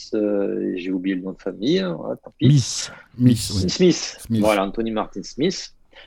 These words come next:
Speaker 1: donc le prénom Anthony. Donc, en fait, euh, la solution, c'est une, euh, technique de localisation intramuros dans, à l'intérieur. Donc, contrairement à Google, qui, lui, a fait de la cartographie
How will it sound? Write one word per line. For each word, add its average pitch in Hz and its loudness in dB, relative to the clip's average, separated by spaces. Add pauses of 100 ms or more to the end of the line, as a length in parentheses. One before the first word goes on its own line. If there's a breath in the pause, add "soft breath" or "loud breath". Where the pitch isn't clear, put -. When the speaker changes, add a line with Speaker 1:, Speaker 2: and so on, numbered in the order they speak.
(160 soft breath)
Speaker 1:
donc - -10
le 101 -6
prénom 95 -6
Anthony. 101 -6 (640 loud breath)
Donc, 120 2
en 123 4
fait, 170 2
euh, 165 6
la 143 2
solution, 139 0
c'est - -4
une, 123 -4
euh, 107 -2
technique 135 -6
de 113 -2
localisation 117 -2 (180)
intramuros 113 0
dans, 92 -4 (200)
à 101 -8
l'intérieur. 101 0 (480 loud breath)
Donc, 113 0
contrairement 139 0
à 123 0
Google, 127 2
qui, - -10
lui, 127 0
a 107 -2
fait - -4
de 98 -8
la 101 -2
cartographie 117 -4